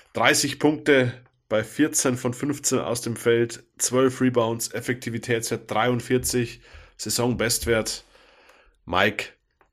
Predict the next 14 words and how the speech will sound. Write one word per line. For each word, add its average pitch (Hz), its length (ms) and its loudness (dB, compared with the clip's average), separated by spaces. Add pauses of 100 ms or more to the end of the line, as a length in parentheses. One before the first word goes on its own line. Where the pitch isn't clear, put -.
Kutzer. - 580 0 (180)
Also 98 240 2
die 98 80 -4
Starting 147 340 4
Five 139 280 2
der 135 100 4
Woche: 120 460 4 (420)
Frei, 143 440 2
Heidegger, 131 680 2 (100)
Kiesling, 127 580 0 (140)
Richter 110 580 0
und 101 360 -6 (180)
Mike 90 380 -6
Kutzer. 82 420 -10